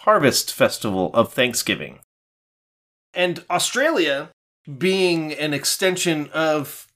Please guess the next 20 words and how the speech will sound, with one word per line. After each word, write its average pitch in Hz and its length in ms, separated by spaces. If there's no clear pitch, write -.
the 147 160
British 151 380
Empire 143 600
for 131 580
a 285 180
very 143 380
long 113 320
time 135 360
before 117 540
becoming 120 500
independent 110 680
on 110 160
its 95 180
own, 165 280
their 214 360
Thanksgiving 156 560
is 147 100
very 196 180
similar 170 360
to - 260